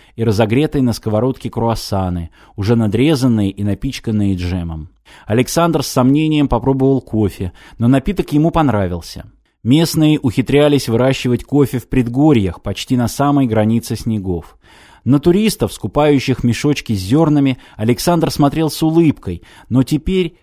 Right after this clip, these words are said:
решил захватить килограмм-другой на землю. Круассаны были хуже. Местный хлеб ему вообще не нравился, зато джем был вкусный.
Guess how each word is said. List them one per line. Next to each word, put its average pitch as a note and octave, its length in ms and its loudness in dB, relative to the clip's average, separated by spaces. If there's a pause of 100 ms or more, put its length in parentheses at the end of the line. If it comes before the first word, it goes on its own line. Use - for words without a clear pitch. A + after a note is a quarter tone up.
(140)
решил B2+ 380 0
захватить D#3 580 -2
килограмм-другой A2+ 800 2
на A#2+ 140 2
землю. F#2 460 -4 (420)
Круассаны C#3 580 -2
были C3+ 220 0
хуже. F2 520 -8 (380)
Местный C#3 380 2
хлеб D#3 340 -2
ему C#3 260 2
вообще C#3 460 -2
не G2 120 2
нравился, F2 640 -6 (160)
зато A2+ 360 -4
джем C#3+ 360 -2
был A#2 220 -6
вкусный. - 640 -14